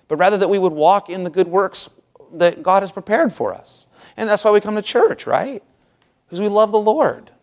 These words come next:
And we want, and we want to, <laughs> we want to know again that we are forgiven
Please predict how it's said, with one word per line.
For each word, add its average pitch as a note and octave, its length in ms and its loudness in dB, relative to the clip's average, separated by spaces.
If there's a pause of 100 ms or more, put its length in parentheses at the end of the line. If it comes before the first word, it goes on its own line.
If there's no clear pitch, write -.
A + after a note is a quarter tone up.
(200)
And E3 80 -10
we F#3+ 80 -4
want, G3+ 220 -2
and F3+ 100 -2
we F#3 60 -2
want F#3+ 360 -2
to, - 80 -14
<laughs> - 20 -6
we G3 60 -6
want G3+ 160 0
to F3+ 60 -4
know F#3+ 300 2
again G3 320 -4
that C3+ 160 -4 (420)
we G#3 160 0
are F3+ 80 0
forgiven D#3 720 -4